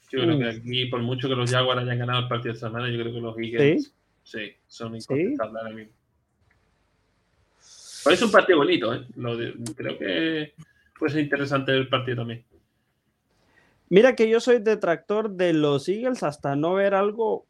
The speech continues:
Speaker 2: claro y palpante. Yo me voy con los Jaguars.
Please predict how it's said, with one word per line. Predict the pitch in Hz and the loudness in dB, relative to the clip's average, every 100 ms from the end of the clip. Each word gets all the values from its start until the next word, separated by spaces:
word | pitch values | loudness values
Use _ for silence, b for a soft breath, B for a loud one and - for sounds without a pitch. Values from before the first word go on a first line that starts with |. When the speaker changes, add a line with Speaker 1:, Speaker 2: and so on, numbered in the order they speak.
| _ | _
Speaker 2:
claro | - 165 170 190 220 | 0 4 6 6 4
y | 214 | 0
palpante. | 139 127 156 156 - - _ _ _ _ _ - 139 127 | -4 -2 -2 -2 -6 -16 _ _ _ _ _ -16 -16 -14
Yo | - 151 233 453 - _ _ _ _ _ _ _ _ _ _ _ _ - | -4 2 2 2 -8 _ _ _ _ _ _ _ _ _ _ _ _ -10
me | 135 | -6
voy | 147 | -4
con | - 139 | -2 -2
los | 143 | -2
Jaguars. | 156 - - - | -4 -6 -14 -20